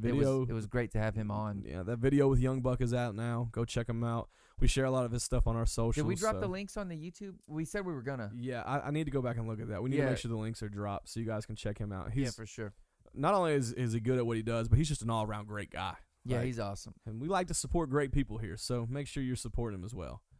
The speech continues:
Speaker 1: Yeah, yeah. Hey, I got you something. <laughs>
Speaker 2: I thought you'd never ask.
Speaker 1: <laughs>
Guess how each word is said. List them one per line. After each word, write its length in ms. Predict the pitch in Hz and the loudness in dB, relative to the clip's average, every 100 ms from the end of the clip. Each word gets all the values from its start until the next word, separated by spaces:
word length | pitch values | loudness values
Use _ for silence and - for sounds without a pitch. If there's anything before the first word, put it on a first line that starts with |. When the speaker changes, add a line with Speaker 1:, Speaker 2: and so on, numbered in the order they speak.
| - | -18
Speaker 1:
Yeah, 560 | - 87 87 85 82 101 - _ | -14 -12 -10 -12 -14 -16 -20 _
yeah. 280 | - 107 95 - _ | -12 -10 -10 -14 _
Hey, 140 | 147 165 | 0 0
I 60 | |
got 220 | 143 143 | 0 -4
you 80 | 131 | -6
something. 320 | 104 110 110 - | -6 -6 -8 -12
<laughs> 100 | - | -10
Speaker 2:
I 1500 | 240 226 - - _ _ _ _ _ _ _ _ _ _ - - | -8 -8 -12 -14 _ _ _ _ _ _ _ _ _ _ -20 -20
thought 140 | 127 123 | -20 -20
you'd 140 | 117 107 | -20 -18
never 240 | 117 127 | -14 -12
ask. 360 | 120 113 113 - _ _ | -12 -12 -14 -20 _ _
Speaker 1:
<laughs> 240 | 247 - | 0 2